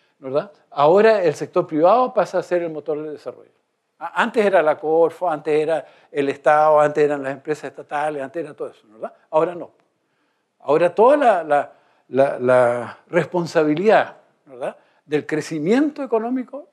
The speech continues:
la, la cae en manos privadas, manos privadas. Ahora, si los privados no lo hacen bien, ¿verdad?,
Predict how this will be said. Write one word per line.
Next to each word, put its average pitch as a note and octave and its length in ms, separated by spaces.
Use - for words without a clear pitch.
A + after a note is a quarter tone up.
la, D#3+ 220
la D3 180
cae A3+ 480
en G3 120
manos G3+ 240
privadas, A3 320
manos B2+ 180
privadas. B2 320
Ahora, E3+ 160
si E3 120
los C#3+ 120
privados G3 340
no G#3 100
lo F#3+ 140
hacen F#3 240
bien, G3 260
¿verdad?, C#3 380